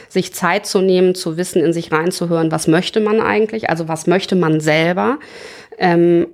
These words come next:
auch die, mh, den Mut, das zu Individualismus zu haben. Das haben wir ja in Deutschland leider gar nicht so gelernt und das ist nicht so ausgeprägt.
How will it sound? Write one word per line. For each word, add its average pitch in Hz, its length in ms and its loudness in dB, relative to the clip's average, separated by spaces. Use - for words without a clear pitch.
auch 165 240 0
die, 160 440 0
mh, 156 440 -2
den 170 200 2
Mut, 320 260 2
das - 260 -4
zu - 160 -2
Individualismus 202 880 0
zu 160 160 -2
haben. 156 320 -2
Das 156 160 -6
haben 170 160 2
wir 170 60 0
ja 165 140 0
in 165 80 -2
Deutschland 165 360 0
leider 160 260 0
gar 160 180 0
nicht 165 160 0
so 165 120 -2
gelernt 160 480 2
und 180 120 -2
das 170 120 -2
ist - 140 -8
nicht 175 140 0
so - 100 -2
ausgeprägt. 233 680 -4